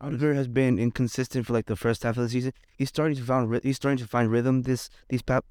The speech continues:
past couple games. But I think Militao are, pretty much is our only, like, consistent defender al-, alongside Nacho. But the thing is,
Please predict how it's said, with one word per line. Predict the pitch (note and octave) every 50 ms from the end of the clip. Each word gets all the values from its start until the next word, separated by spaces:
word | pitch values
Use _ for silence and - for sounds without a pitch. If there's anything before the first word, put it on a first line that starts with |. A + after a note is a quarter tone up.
| - -
past | C3+ C3 B2+ -
couple | - C3+ - C#3+ C#3
games. | B2+ C3+ C#3 C#3+ C#3+ - - _ _ _ _ _ _ _ -
But | A#2 A#2
I | A#2
think | B2+ C3+ A#2+
Militao | A2+ B2 B2 B2 A2 - C3 B2+ B2 A#2+ A#2 A2+ A2 F2+
are, | - -
pretty | - B2 A#2+
much | A2+ A#2+ A2 -
is | A2+ G#2
our | G#2 G#2
only, | G#2 A2 A2+ A2 A2+ A2 G#2 G2 G2 - - _ _ _ _ _ _ _ _ -
like, | A#2 -
consistent | - A2+ G2+ - A#2+ G#2+ - - G#2
defender | G2+ F#2+ - A#2 A2 G#2 A2
al-, | - - C3 C#3+ D3+ -
alongside | C#3+ C3+ C#3+ D3 C#3 B2+ - B2 A2 G#2
Nacho. | G2 A2+ A2+ A2+ - G#2+ G2+
But | F#2 G#2 -
the | - G2+
thing | - B2 B2 B2+ B2+
is, | B2+ A#2 G#2+ G2+ G#2+ -